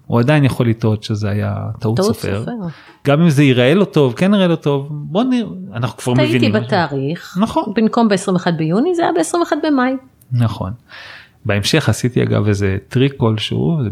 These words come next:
Speaker 1: בפגישה פרונטלית איתו, כדי לסגור אותו על התאריך הזה.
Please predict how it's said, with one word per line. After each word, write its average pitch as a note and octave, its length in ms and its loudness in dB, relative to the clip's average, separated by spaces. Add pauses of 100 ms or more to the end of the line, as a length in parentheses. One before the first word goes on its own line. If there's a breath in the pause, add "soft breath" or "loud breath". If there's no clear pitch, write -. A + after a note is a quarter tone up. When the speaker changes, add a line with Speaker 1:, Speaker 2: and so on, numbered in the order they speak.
Speaker 1:
בפגישה G2+ 500 0
פרונטלית E3 600 -2
איתו, D3 380 0
כדי G#2+ 200 0
לסגור G#2 480 2
אותו C3 200 2
על G#2 80 4
התאריך G2+ 480 -2
הזה. G2 200 -4